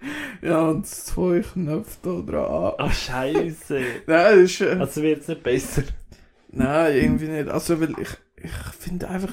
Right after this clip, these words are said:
Speaker 1: die Optik ist so ekelhaft, also die Animation. Ja, ähm, <laughs> ja, ich, äh, ich kann mich einfach nicht mit
Speaker 2: Ja,
Speaker 1: der
Speaker 2: nein, nein,
Speaker 1: anfreunden.
Speaker 2: ich, ich find's furchtbar. Also ich hab's zwei nicht geschaut, aber ich hab's eins gesehen gehabt.
Speaker 1: Mhm.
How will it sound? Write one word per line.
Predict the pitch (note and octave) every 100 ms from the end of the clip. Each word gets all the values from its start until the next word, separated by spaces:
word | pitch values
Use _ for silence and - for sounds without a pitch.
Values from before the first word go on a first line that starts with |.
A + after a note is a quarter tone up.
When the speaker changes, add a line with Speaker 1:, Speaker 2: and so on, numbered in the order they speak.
| -
Speaker 1:
die | D3
Optik | - - G#3 - - -
ist | G3+ -
so | G3+ - -
ekelhaft, | G3+ G3+ - F#3+ E3+ D#3+ - -
also | E3 -
die | D3+ C#3+
Animation. | D#3+ D3+ D#3+ D#3 - - - A#3+ - _ _ _ - - -
Ja, | - - A2 - -
ähm, | E3+ D#3 C#3 C#3+ - -
<laughs> | - - - - - _ - - - - -
ja, | - C#3+
ich, | C#3+ D#3
äh, | C#3 E3 E3+
ich | D#3
kann | D3+
mich | D3
einfach | D#3+ D#3
nicht | D#3+
mit | D3
Speaker 2:
Ja, | C#3+ C#3
Speaker 1:
der | D#3
Speaker 2:
nein, | D3+
nein, | D#3 D#3
Speaker 1:
anfreunden. | C#3 B2+
Speaker 2:
ich, | C3 -
ich |
find's | - A2+
furchtbar. | - B2 C3+ - -
Also | A#2 C3
ich | C#3+
hab's | -
zwei | - D3
nicht | D#3 -
geschaut, | F#3 F#3 F3+
aber | E3+
ich | C3+
hab's | A#2+
eins | A2+ C#3 D#3
gesehen | - D#3+ E3
gehabt. | - F3 - -
Speaker 1:
Mhm. | E3 C#3+ C#3+